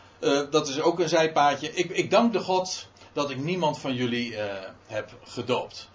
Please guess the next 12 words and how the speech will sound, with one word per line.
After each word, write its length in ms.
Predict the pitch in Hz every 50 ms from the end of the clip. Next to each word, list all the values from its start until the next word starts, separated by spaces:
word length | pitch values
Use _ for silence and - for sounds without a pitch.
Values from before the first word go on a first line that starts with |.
| - -
Nou 200 | - 135 170 208
ja, 360 | 202 185 185 190 202 202 202 - - 160 160 196 - - - - - - -
eh, 220 | 160 147 147 147 - - - - - - -
zegt 280 | - - 165 156 147 -
hij 80 | 151
dan, 220 | 135 135 135 147 - 180 - - - 123
dan 340 | 139 160 160 147 131 -
Crispus 680 | - - 220 247 233 - - - 247 240 233 226 - -
en 320 | - 185 185 185 180 180 -
Gaius. 840 | - 190 185 175 151 113 95 92 - - - - - - - - - - - - - - - - - - -
<laughs> 280 | - 117 110 - - - - - - - - - - - - - - - - - - - - -
Ja. 220 | - 120 - -